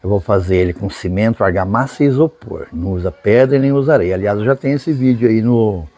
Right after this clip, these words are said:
aí no YouTube, né? Mas agora eu mudei o tipo, o tipo, o modelo do vaso. Vai ser muito bom. Provavelmente semana que vem já vou fazer e vou mostrar pra vocês, ok? Eu fiz aqui, acho que oito formas dessa daí, ó. Fiz várias. Fiz com, fiz com bacia também, um pouquinho diferente, ó.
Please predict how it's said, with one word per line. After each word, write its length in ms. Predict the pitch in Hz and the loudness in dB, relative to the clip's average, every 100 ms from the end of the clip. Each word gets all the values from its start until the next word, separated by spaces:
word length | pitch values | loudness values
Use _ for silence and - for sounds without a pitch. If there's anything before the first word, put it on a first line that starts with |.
| _ _ _ _ _ | _ _ _ _ _
aí 120 | - 101 | -6 0
no 100 | 117 | 2
YouTube, 460 | 123 104 73 76 | 2 -2 -8 -4
né? 180 | 120 131 _ _ - _ - | 0 -2 _ _ -20 _ -6
Mas 300 | 98 104 110 | -2 0 0
agora 240 | 104 107 | 2 4
eu 60 | 117 | 4
mudei 360 | 131 110 117 | 2 2 2
o 40 | 139 | 0
tipo, 360 | - 156 - 147 | -2 -4 -2 -2
o 60 | |
tipo, 520 | - - 147 - 90 - | -2 -2 -2 -2 -10 -10
o 80 | 107 | -2
modelo 440 | 117 104 117 170 | 2 2 4 4
do 140 | 156 151 | 2 0
vaso. 320 | 110 95 92 | 0 -2 -2
Vai 120 | 110 | -4
ser 160 | - 113 | -2 -2
muito 440 | 113 123 175 - | 0 0 0 -2
bom. 140 | - 85 | -6 -8
Provavelmente 640 | - 247 202 185 175 180 | -4 2 2 4 2 -2
semana 260 | - 160 156 | -4 -4 -4
que 100 | 131 | -2
vem 140 | 143 | 0
já 80 | 143 | 2
vou 140 | 135 | 2
fazer 340 | 127 120 107 147 | 2 0 2 2
e 40 | |
vou 120 | 147 | 2
mostrar 360 | 156 151 - 127 | -4 -6 -8 -8
pra 100 | 143 | -4
vocês, 420 | 131 - - - | -4 -6 -10 -16
ok? 380 | 78 - 156 156 _ - - - | -8 0 2 2 _ -20 -20 -20
Eu 80 | 85 | -10
fiz 240 | 110 117 | -4 -2
aqui, 380 | 117 - 120 98 _ _ _ | -2 0 0 0 _ _ _
acho 180 | 101 - | -12 -6
que 60 | 107 | 2
oito 340 | 143 156 113 | 4 2 -2
formas 440 | - 110 104 98 92 | -10 -6 -4 -4 -4
dessa 260 | 95 - | -6 -6
daí, 220 | 90 80 | -6 -6
ó. 40 | 76 _ | -10 _
Fiz 240 | - 113 92 | -2 -2 0
várias. 460 | 110 90 73 - | 0 0 -2 -6
Fiz 180 | - 113 | -4 -2
com, 260 | 107 107 82 | -2 -4 -2
fiz 200 | 113 - | -4 0
com 120 | 120 | 2
bacia 520 | 139 - - 185 175 | 2 0 -2 0 0
também, 240 | 113 117 127 | 0 0 0
um 60 | |
pouquinho 360 | 120 135 170 170 | -2 -6 -4 -4
diferente, 540 | 160 180 180 202 - | 0 2 2 2 -2
ó. 100 | 85 | -6